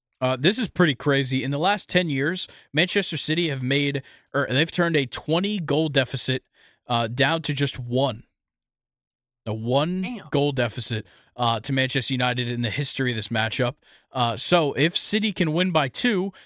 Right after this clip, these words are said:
Speaker 1: they will hold the advantage in all-time goals in the Manchester Derby. Um, other things, of course, being just the famous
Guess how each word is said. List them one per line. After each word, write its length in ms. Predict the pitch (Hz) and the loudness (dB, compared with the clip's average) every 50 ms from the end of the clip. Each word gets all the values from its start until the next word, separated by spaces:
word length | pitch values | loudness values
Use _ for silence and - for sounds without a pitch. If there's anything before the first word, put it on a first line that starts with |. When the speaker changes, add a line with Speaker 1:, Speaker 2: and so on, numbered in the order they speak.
| _ - | _ -2
Speaker 1:
they 100 | 147 147 | 0 2
will 140 | 170 180 170 | 2 2 2
hold 200 | 151 180 185 180 | 2 2 2 2
the 120 | 165 170 156 | 2 2 2
advantage 480 | 143 135 143 151 156 151 143 131 127 127 | 2 2 2 2 2 0 -2 -2 -2 -2
in 60 | 127 | 0
all-time 440 | 127 131 143 139 - 156 139 135 127 | 2 2 2 2 2 0 0 0 0
goals 420 | 127 135 135 139 139 135 - - - - | 0 0 0 0 -2 -2 -4 -8 -4 -2
in 240 | 147 156 170 170 160 | -2 -2 0 0 -2
the 100 | 151 143 | -2 -2
Manchester 520 | 135 135 135 131 123 - 135 123 - 135 123 | -2 -2 -2 -2 -2 -2 -4 -2 -2 -4 -2
Derby. 480 | 120 110 104 104 104 113 127 151 - _ _ _ _ _ _ _ _ _ _ | -2 -2 -2 -2 -2 -4 -6 -6 -8 _ _ _ _ _ _ _ _ _ _
Um, 520 | - 117 117 110 107 107 104 101 98 98 - _ _ _ _ _ _ - | -2 0 0 2 2 0 0 -2 -4 -6 -10 _ _ _ _ _ _ -2
other 240 | 127 143 151 156 139 | 0 2 2 0 0
things, 360 | - - 151 147 147 139 139 | 2 2 2 2 2 0 -2
of 120 | 135 - | -4 -2
course, 320 | - - 156 143 131 - - | 2 2 2 2 2 0 -2
being 380 | - 143 139 135 131 127 123 | 0 0 0 2 0 -2 -2
just 200 | 120 - 123 - - | -4 -4 -6 -4 -2
the 100 | 127 117 | -4 -4
famous 460 | - - - 131 147 156 143 - - | -2 -2 -2 -2 -2 -2 -4 -4 -6